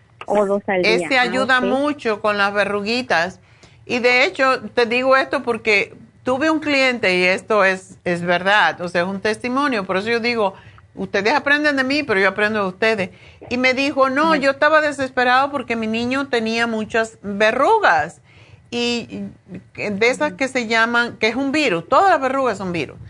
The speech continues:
Speaker 2: Entonces,
Speaker 1: Ajá.
Speaker 2: de esas que se llaman, ah, ojo de pescado, y le salían por las manos y por todos lados.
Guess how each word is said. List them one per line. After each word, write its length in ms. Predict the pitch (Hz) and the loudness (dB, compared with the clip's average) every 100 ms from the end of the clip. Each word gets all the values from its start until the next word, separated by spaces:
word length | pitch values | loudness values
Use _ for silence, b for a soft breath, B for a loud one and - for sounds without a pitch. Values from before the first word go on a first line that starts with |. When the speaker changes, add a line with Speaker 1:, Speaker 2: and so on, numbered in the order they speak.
| B B B | B B B
Speaker 2:
Entonces, 800 | 196 247 233 240 311 302 247 - | -6 -2 0 0 0 2 0 2
Speaker 1:
Ajá. 100 | 170 165 | -4 -8
Speaker 2:
de 340 | 233 214 226 | -8 0 2
esas 260 | - 349 339 | 4 0 0
que 180 | 262 254 | -4 -2
se 200 | 240 220 | -2 0
llaman, 680 | 214 214 233 240 233 233 - | 2 2 2 0 0 -4 -2
ah, 320 | 202 185 - | 2 2 0
ojo 360 | 208 196 226 214 | -2 -2 0 -2
de 100 | 196 | -2
pescado, 640 | 190 190 - 294 147 - 185 | -6 -6 0 2 2 -2 -8
y 80 | 202 | -2
le 160 | 214 | -2
salían 440 | 214 196 202 208 214 | 0 0 2 0 0
por 120 | 196 | -4
las 200 | 185 190 | -4 -6
manos 460 | 214 254 269 214 202 | -2 4 4 4 -2
y 40 | |
por 220 | 202 196 190 | -6 -6 -2
todos 180 | 208 | -2
lados. 200 | 202 180 | 0 -2